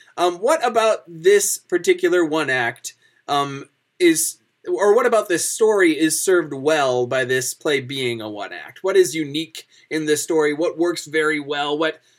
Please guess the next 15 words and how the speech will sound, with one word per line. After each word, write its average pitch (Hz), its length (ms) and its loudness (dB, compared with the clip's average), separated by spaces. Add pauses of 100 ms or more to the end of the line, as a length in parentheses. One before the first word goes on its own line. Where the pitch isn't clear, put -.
(140)
maybe 208 380 -2
could 220 380 2
or 196 100 2
could 196 240 -2
not 185 240 -2
be 185 100 -2
done 175 300 -2
in 160 100 -2
a 151 80 -4
full-length 151 580 -4
play 196 440 2
with 180 180 2
this 175 220 -2
same 170 220 -2
story, 180 720 0